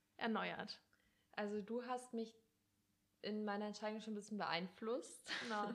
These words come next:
Speaker 1: tut mir leid.
Speaker 2: <laughs> Nein, alles
Speaker 1: Dann
Speaker 2: gut.
Speaker 1: sag,
Speaker 2: Also
Speaker 1: wen du vorher hattest und danach.
Speaker 2: Ich hab vorher ehrlich gesagt gar nicht so wirklich drüber nachgedacht. Deswegen, ich würde einfach mit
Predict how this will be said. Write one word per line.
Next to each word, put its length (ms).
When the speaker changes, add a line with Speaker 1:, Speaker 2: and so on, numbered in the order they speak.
Speaker 1:
tut 140
mir 100
leid. 200
Speaker 2:
<laughs> 480
Nein, 280
alles 100
Speaker 1:
Dann 80
Speaker 2:
gut. 60
Speaker 1:
sag, 180
Speaker 2:
Also 160
Speaker 1:
wen 80
du 100
vorher 400
hattest 280
und 100
danach. 300
Speaker 2:
Ich 180
hab 180
vorher 400
ehrlich 180
gesagt 300
gar 160
nicht 100
so 80
wirklich 220
drüber 200
nachgedacht. 1040
Deswegen, 680
ich 220
würde 120
einfach 260
mit 160